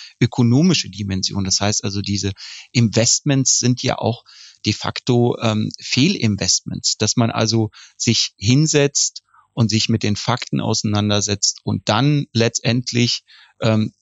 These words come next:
zu dem Schluss kommt, das brauchen wir nicht. Wir hören sofort mit der, äh, mit den Subventionen für diese Investments auf und wir widmen uns, äh, wirklich dringend den tatsächlichen Alternativen,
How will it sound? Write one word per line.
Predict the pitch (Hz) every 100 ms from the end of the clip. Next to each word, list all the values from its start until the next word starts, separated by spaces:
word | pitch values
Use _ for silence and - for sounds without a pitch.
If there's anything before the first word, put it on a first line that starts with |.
| -
zu | -
dem | 117 113
Schluss | - 117 -
kommt, | - 107 107 - - _ - - _
das | - 113
brauchen | - 98 139 175 151
wir | 147
nicht. | 156 - - -
Wir | - 110
hören | 107 113
sofort | 104 - - 113 139 - - _
mit | 113 117 120
der, | 107 104 104 _ - - -
äh, | 113
mit | 107
den | 113
Subventionen | 110 101 120 104 - 117 147 180
für | 165 -
diese | 117 117 117
Investments | 110 107 110 - 120 110 -
auf | 104 107 123 - - -
und | - 113 117
wir | 110
widmen | 117 - 131 120 117
uns, | 110 107 107 - -
äh, | 107 107 107
wirklich | 101 117 127 123 -
dringend | 139 117 113 143 151 147 - - - _ -
den | 117
tatsächlichen | 117 113 117 131 123 113
Alternativen, | - 98 101 101 98 - 104 110 107